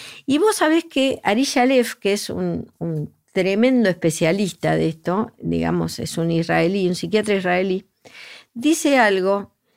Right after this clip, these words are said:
que después los manuales lo dicen de otra manera, pero... Eh, lo dice muy cortito.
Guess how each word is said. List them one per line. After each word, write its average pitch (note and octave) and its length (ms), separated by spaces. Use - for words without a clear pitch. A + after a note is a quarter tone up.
que F#3+ 180
después A#3+ 400
los E4+ 140
manuales C#4+ 480
lo A#3+ 100
dicen C4+ 280
de B3+ 60
otra B3 160
manera, F3 460
pero... G#3+ 380
Eh, G#3+ 380
lo A3+ 160
dice C4+ 280
muy C#4 420
cortito. F3+ 800